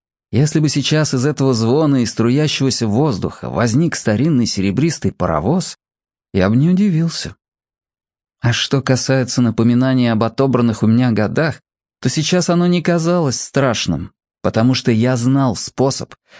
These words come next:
как вернуть эти годы. Надо только протянуть как-нибудь двенадцать лет. А потом, в июне две тысячи четырнадцатого, планета Венера снова пересечёт диск Солнца. И, глядя на них через Вовкин монокуляр,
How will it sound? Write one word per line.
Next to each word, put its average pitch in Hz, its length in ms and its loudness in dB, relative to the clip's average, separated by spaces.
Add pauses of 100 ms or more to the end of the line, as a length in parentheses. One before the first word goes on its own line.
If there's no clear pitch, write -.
(120)
как 156 280 0
вернуть 139 540 2
эти 78 200 -6
годы. 73 420 -4 (1000)
Надо 170 400 2
только 180 440 -2
протянуть 170 720 -2
как-нибудь - 920 -2 (120)
двенадцать 170 800 0
лет. 180 300 -4 (720)
А 90 100 0
потом, 170 540 0 (100)
в 104 160 0
июне 170 360 2
две 151 160 0
тысячи - 360 -4
четырнадцатого, 196 920 -2 (160)
планета 196 420 2
Венера 196 400 2
снова 208 520 0
пересечёт 107 640 -2
диск 139 260 0
Солнца. - 480 -4 (580)
И, 110 100 0
глядя 175 360 2
на 160 160 2
них 170 300 0
через 147 340 0
Вовкин 127 460 0
монокуляр, 127 800 2